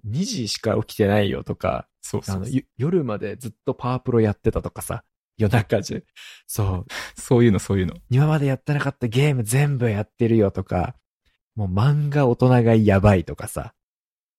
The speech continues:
Speaker 1: 映画これ見てるとか。ないよ、俺。めっちゃランニングして筋トレしてるもん。<laughs> ご存知の通り。
Speaker 2: エリートサラリーマンなんだよな、それ動きが。
Speaker 1: <laughs>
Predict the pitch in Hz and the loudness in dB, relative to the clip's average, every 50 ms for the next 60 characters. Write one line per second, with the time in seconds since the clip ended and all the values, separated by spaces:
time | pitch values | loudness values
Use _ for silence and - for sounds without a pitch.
0 | _ _ - 107 110 113 113 107 107 101 - - 107 101 95 98 101 95 - - | _ _ -4 -2 0 0 0 0 -2 -4 -2 -2 -2 -2 0 0 -2 -2 -4 -8
1 | - - - - _ - - - _ _ _ _ _ _ _ _ _ _ _ _ | -8 -10 -16 -18 _ -16 -20 -20 _ _ _ _ _ _ _ _ _ _ _ _
2 | _ _ _ - 101 104 120 127 120 98 85 78 65 62 - - _ _ _ _ | _ _ _ -4 0 2 4 4 4 2 0 -4 -6 -10 -14 -18 _ _ _ _
3 | _ _ _ _ _ _ _ _ _ _ _ _ _ - 104 95 98 113 - _ | _ _ _ _ _ _ _ _ _ _ _ _ _ -4 2 4 4 4 4 _
4 | _ - - 131 123 123 123 123 120 117 117 117 117 113 - - 107 - 110 101 | _ 2 6 6 8 8 8 8 6 6 6 6 6 6 6 4 2 2 2 2
5 | 92 - 104 101 - - 101 90 - - 95 - - - - - 160 - - - | 4 4 2 2 2 0 -2 -2 0 4 4 4 4 2 0 0 0 0 0 -2
6 | - 165 - - - - - 220 - - - 147 127 131 110 123 127 117 110 107 | -4 -4 -4 -4 -2 2 4 4 4 4 2 4 4 4 6 8 6 6 4 2
7 | 110 98 95 - - 98 90 92 98 _ _ _ _ _ _ _ _ - - - | 0 -2 -2 -2 -2 -2 -2 -2 -6 _ _ _ _ _ _ _ _ -18 -16 -16
8 | - - - - 113 113 131 175 180 - - 170 - 170 156 156 151 143 117 101 | -16 -14 -6 0 0 2 2 2 0 0 0 2 6 6 6 8 8 8 6 6
9 | 95 95 95 95 92 95 95 90 85 82 80 - - - - - 90 90 92 95 | 6 6 4 4 2 2 2 0 0 0 0 -2 -2 0 0 0 2 2 0 0
10 | - - 107 98 - - - - _ - - - - _ _ - - - 202 - | -2 0 -2 -2 -2 -2 -6 -8 _ -20 -20 -20 -20 _ _ -12 -4 -4 -4 -4
11 | _ - 202 - _ | _ -8 -8 -8 _